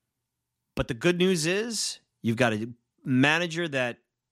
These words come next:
fully embraces, embraces it. Play better. You've got a team,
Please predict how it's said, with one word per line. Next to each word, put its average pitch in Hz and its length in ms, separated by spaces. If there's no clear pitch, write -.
fully 202 480
embraces, 123 580
embraces 117 380
it. - 120
Play 190 200
better. 123 320
You've 120 120
got 139 140
a 123 40
team, 202 580